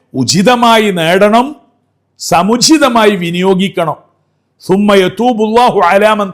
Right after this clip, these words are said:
താബ്." നല്ല രീതിയിൽ ഇത് വിനിയോഗിക്കണമെന്ന് ആഗ്രഹിച്ച് ആ രീതിയിൽ മുന്നോട്ട് പോകുന്നവർക്ക് അല്ലാഹു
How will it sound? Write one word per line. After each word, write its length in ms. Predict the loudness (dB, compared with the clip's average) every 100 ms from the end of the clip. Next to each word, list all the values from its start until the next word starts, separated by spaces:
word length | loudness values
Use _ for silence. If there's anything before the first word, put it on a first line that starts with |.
| 0
താബ്." 340 | 2 2 -2 -16 _ _ _ _ _ _ -6
നല്ല 280 | 0 2
രീതിയിൽ 520 | 2 0 0 0 0 0
ഇത് 420 | 2 2 0 -6 _ _ -6
വിനിയോഗിക്കണമെന്ന് 1000 | -2 2 2 2 0 -2 -2 0 0 2
ആഗ്രഹിച്ച് 720 | 2 2 2 2 0 -2 -4 -6 _ _ _ -2
ആ 180 | 2
രീതിയിൽ 540 | 2 2 2 4 4 4
മുന്നോട്ട് 420 | 0 2 2 0
പോകുന്നവർക്ക് 840 | 2 4 4 2 -2 -2 0 2 2 0 -8 _ _ _ -2
അല്ലാഹു 380 | 2 2 2